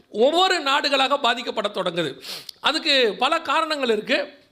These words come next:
முக்கியமான காரணம் பருவநிலை மாற்றம். அதை பத்தி நான் உங்களுக்கு பின்னாடி சொல்றேன். இப்ப இயேசுகிட்ட ரெண்டு கேள்வி கேட்டாங்க இல்லையா? "உலகத்தின் முடிவுக்கும் உம்முடைய வருகைக்கும் அடையாளம் என்னன்னு?" இது வருகைக்கான அடையாளம், உலகத்தின் முடிவுக்கான அடையாளம் தான் பருவநிலை மாற்றம்.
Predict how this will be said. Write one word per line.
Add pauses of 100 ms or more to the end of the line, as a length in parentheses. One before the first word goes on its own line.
(100)
முக்கியமான
காரணம்
பருவநிலை
மாற்றம்.
அதை
பத்தி
நான்
உங்களுக்கு
பின்னாடி
சொல்றேன். (460)
இப்ப
இயேசுகிட்ட
ரெண்டு
கேள்வி
கேட்டாங்க
இல்லையா? (880)
"உலகத்தின்
முடிவுக்கும்
உம்முடைய
வருகைக்கும்
அடையாளம்
என்னன்னு?" (180)
இது
வருகைக்கான
அடையாளம், (340)
உலகத்தின்
முடிவுக்கான
அடையாளம்
தான்
பருவநிலை
மாற்றம்.